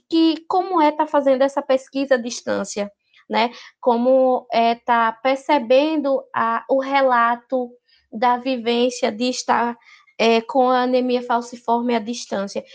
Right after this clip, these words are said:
Então, eu tenho, é, me, me, é, me permitido ouvir essas pessoas pelo WhatsApp, por ligação, e, tipo, ouvindo, é, os relatos dentro do grupo da aspa, que traz pra gente constantemente, né,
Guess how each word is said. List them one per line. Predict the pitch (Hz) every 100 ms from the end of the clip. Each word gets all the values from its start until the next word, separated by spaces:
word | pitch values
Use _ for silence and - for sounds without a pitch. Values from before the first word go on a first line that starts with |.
| - -
Então, | 240 254 262 262
eu | 262
tenho, | 269 269 277 277 _ -
é, | 226 226
me, | 233 240 - -
me, | 214 226 - _ _ _
é, | 202 208 196
me | 202 226 240 _
permitido | - 262 269 254 254 262 254 247
ouvir | 247 240 262
essas | 262 247 -
pessoas | 240 240 226 233
pelo | - 233 226
WhatsApp, | 226 214 202 214 208 208 208 208 202 _ - - _
por | 240 240
ligação, | 240 233 220 226 - 226 214 220 220 -
e, | 262 269 269
tipo, | 269 262 254 240 - -
ouvindo, | 240 247 233 262 294 302 269
é, | - 240 233
os | 240
relatos | 247 269 254 233 262 277 233
dentro | 247 294
do | 285 269
grupo | 262 262 247
da | 240 214 202
aspa, | 233 - 240
que | 247
traz | 247 247 240 262
pra | - 254
gente | 240 240 247
constantemente, | - 330 392 - 339 339 339 320 240 220 262 285 247
né, | 220 202 262